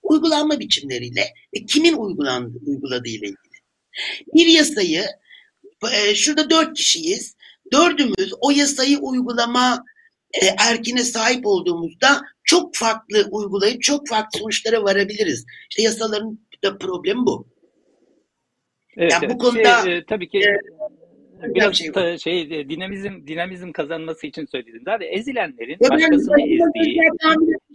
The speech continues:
Speaker 2: ez-, ezilen, ezilen bir insanın, erkeğin, e, ya da iktidar sahibi, servet sahibi, tekel sahibi bir kadının da başka bir yerde zalimleşebileceği,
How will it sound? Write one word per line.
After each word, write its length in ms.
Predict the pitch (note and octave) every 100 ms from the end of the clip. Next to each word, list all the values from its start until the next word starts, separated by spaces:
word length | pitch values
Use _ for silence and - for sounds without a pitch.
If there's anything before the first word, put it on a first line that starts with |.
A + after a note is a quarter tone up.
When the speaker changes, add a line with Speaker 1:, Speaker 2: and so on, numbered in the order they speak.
| -
Speaker 2:
ez-, 240 | E3+ E3 _ _ _ _ _ _ _ _
ezilen, 560 | E3+ D#3+ E3+ G#3 A#3+ A3
ezilen 560 | F#3 D#3+ F3+ G#3+ A#3 F#3+
bir 200 | G#3 F#3
insanın, 640 | E3+ D#3 - E3 F#3 D#3+
erkeğin, 720 | C3+ C#3 C3+ - D#3 F#3 C3+
e, 240 | A2+ B2 B2
ya 160 | A#2+ D#3
da 100 | F3+
iktidar 520 | D3 - C#3+ D3 G3
sahibi, 600 | - E3+ C#3+ C3 A2+ A2
servet 500 | - A#2 B2 C#3+ F#3
sahibi, 440 | - D#3+ C3 A#2 G#2
tekel 360 | - - E3+ E3
sahibi 480 | D#3 C#3 B2+ C3+ C#3
bir 200 | D#3+ -
kadının 380 | C#3+ D3 E3
da 140 | E3 -
başka 360 | A2 - G3
bir 60 | E3
yerde 340 | C#3+ C3 D3
zalimleşebileceği, 1300 | B2 A#2+ B2 B2+ C3+ C3 - F3+ D3+ A#2+ G#2 F2+ F2+